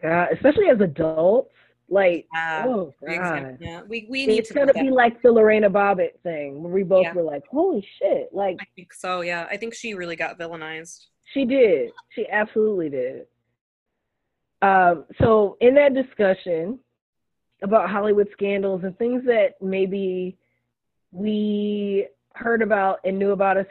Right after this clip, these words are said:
Speaker 1: kids but hadn't done a complete dive on, we decided to cover our favorite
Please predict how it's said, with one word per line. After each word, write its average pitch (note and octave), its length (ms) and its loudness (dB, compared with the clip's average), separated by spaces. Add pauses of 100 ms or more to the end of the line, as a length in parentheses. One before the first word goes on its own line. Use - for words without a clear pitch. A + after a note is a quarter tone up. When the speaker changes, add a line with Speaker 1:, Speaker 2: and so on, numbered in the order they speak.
Speaker 1:
kids G3 480 -2 (360)
but F3 180 2
hadn't F3+ 440 -2
done F3+ 260 0
a E3+ 60 -2
complete F#3 500 -6
dive D4+ 420 -2
on, D#3 380 -4 (1500)
we G#3+ 160 2
decided G#3+ 580 2 (160)
to G#3+ 600 0 (160)
cover G#3 420 -2
our F#3 180 0 (380)
favorite G3 840 0